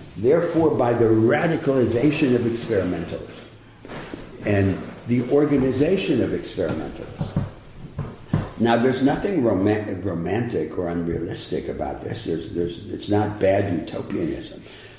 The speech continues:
This is what we were discussing today in class, the experimentalism of the new economy, which has, which has to be radicalized in the economy,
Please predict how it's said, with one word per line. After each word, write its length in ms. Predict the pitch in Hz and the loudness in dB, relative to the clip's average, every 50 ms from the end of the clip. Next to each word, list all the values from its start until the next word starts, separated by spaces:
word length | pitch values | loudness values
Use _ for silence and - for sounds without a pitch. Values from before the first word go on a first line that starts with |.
| - | -2
This 160 | 127 123 - 147 | -2 0 0 0
is 160 | 120 - 120 | -2 0 2
what 160 | 120 113 - | 2 2 2
we 100 | 113 113 | 2 2
were 140 | 110 107 104 | 2 2 0
discussing 540 | 104 - - - 110 104 - - 117 104 - | 0 -4 -6 -6 -6 -6 -2 0 0 0 0
today 300 | 113 104 104 101 101 101 | 0 0 0 2 2 2
in 100 | 101 - | 0 0
class, 520 | - 123 - - - - - - 262 247 220 - - - - - - - | -2 -4 -4 -6 -8 -10 -10 -10 -10 -10 -10 -10 -14 -18 -20 -20 -8 -2
the 160 | 107 107 101 | 2 2 2
experimentalism 1080 | 101 104 - - - 120 110 110 104 107 110 120 127 - 120 113 113 107 107 117 104 98 | 2 0 -4 -2 2 4 4 4 4 4 4 2 2 2 2 2 2 2 2 2 0 0
of 100 | 92 92 | 0 0
the 80 | 101 95 | 0 0
new 240 | 95 98 110 107 104 | 2 2 2 2 2
economy, 540 | - - 123 131 170 202 - - 117 - - - - - - - - - - - - - - - - | 0 0 0 -2 -2 -2 -4 -6 -8 -10 -12 -16 -20 -20 -20 -20 -20 -20 -20 -20 -20 -20 -20 -12 -4
which 220 | 110 107 - - - | -2 -2 -2 -2 0
has, 400 | - 135 131 131 - - - - - - - - - - | 0 2 2 2 2 0 -4 -8 -10 -16 -18 -18 -6 0
which 340 | 107 107 104 - - - - | 2 2 2 2 -2 -8 -8
has 360 | - - - 131 123 - - | -4 -2 0 0 0 0 -2
to 80 | 127 110 | -2 0
be 180 | 110 104 98 92 | 2 2 2 2
radicalized 1000 | 95 98 107 123 135 143 143 143 143 131 107 98 90 87 85 87 87 - - - | 2 2 4 4 4 4 4 2 4 4 4 4 4 2 2 0 -2 -2 0 2
in 160 | 160 165 170 156 | 2 4 4 4
the 100 | 139 117 | 4 2
economy, 600 | - - 113 90 - 82 82 80 - 202 208 | 2 0 0 0 0 0 0 0 0 -2 -2